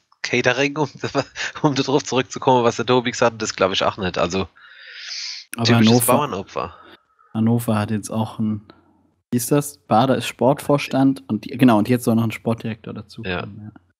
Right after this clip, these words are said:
Speaker 2: Tja.
Speaker 1: Also das kann man, was der Danik sagte, das kann man zwar viel noch aussehen erzählen, aber ob das dann halt auch so ist, das bezweifle ich im Fußball im Moment <laughs> sehr stark.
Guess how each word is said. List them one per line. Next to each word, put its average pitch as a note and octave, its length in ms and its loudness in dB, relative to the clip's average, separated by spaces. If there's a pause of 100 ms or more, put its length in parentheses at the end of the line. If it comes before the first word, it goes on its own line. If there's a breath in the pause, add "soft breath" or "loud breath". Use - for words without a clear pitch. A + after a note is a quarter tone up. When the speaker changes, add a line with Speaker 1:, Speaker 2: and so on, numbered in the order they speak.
(100)
Speaker 2:
Tja. B2 260 4
Speaker 1:
Also G2 160 -6
das G2+ 180 0
kann B2 180 0
man, B2+ 280 -2
was A2+ 160 -8
der A2+ 100 -14
Danik A#2 260 -4
sagte, A#2 240 -2
das A2 160 -2
kann A2+ 140 -2
man A2 160 0
zwar G#2 240 2
viel B2 180 -4
noch A#2+ 140 -2
aussehen A2+ 360 0
erzählen, A2+ 420 0
aber G2+ 340 2 (960 loud breath)
ob F#2 180 0
das - 140 -2
dann F#2+ 160 2
halt G2+ 120 4
auch G2 100 2
so - 160 0
ist, G2+ 200 0
das F#2+ 140 -2
bezweifle A2+ 500 -2
ich G#2+ 80 0
im G#2 120 -8
Fußball - 420 -6
im G2 80 -4
Moment F#2 320 -6
<laughs> - 0 -
sehr - 260 -4
stark. - 680 -2